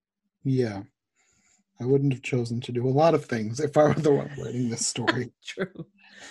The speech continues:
Speaker 2: Very, very true. I suppose that's why we're not writing it. <laughs>
Speaker 1: Yeah. I think this is about the end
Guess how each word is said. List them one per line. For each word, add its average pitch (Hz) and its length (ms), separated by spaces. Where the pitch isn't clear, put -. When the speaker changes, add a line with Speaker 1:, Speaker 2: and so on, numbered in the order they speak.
Speaker 2:
Very, 202 280
very 190 260
true. 185 260
I 185 60
suppose 196 260
that's 190 160
why 185 140
we're 180 120
not 180 200
writing 254 280
it. 185 220
<laughs> - 480
Speaker 1:
Yeah. 120 260
I 143 60
think 185 240
this 170 160
is 147 120
about 139 420
the 139 180
end 127 380